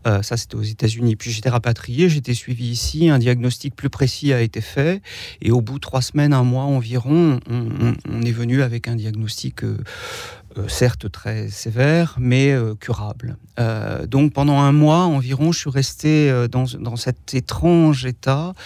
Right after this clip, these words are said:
où, euh, j'étais en vie, mais convaincu que j'allais mourir. Et, euh, c'est une expérience qui a été extrêmement, euh, riche,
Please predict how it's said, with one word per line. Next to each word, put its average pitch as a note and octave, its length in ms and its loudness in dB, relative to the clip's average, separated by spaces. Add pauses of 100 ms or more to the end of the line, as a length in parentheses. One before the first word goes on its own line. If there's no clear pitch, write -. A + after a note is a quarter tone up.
(320)
où, C#3+ 520 4
euh, A2+ 380 0
j'étais A2+ 500 2
en G2 120 0
vie, C#3+ 340 2
mais C3 540 4
convaincu B2 540 2
que B2 240 -2
j'allais A#2+ 240 -2
mourir. A#2 400 -2 (680)
Et, A#2 220 8
euh, G#2 460 6 (840)
c'est - 160 0
une B2 60 8
expérience - 880 0 (220)
qui A#2 520 -4
a A2+ 80 -4
été A2+ 220 -4
extrêmement, C#3+ 920 2
euh, G2+ 360 -6 (1300)
riche, - 680 -2